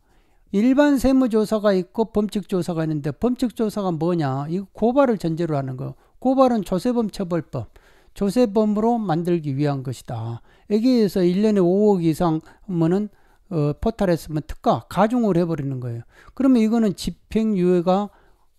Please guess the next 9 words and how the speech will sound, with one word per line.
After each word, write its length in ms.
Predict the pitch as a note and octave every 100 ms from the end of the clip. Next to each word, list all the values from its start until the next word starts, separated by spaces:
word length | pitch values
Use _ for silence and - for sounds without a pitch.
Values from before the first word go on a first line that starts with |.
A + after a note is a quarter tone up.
| _
어, 240 | D#3 D3+ D#3+ _ _ _
나오기가 460 | D3 E3+ D#3 D3 C#3
쉽지가 440 | - - G3 D3+
않아요. 320 | A#2+ B2+ B2
삼 200 | B2 G3
년 180 | G3 F3
이상이 380 | C3 B2 C#3+ B2+
되니까. 540 | C3 B2 C#3 - A2 - _ _ _ _ _
그러면 520 | B3 A#3+ A3+ G#3+ G3+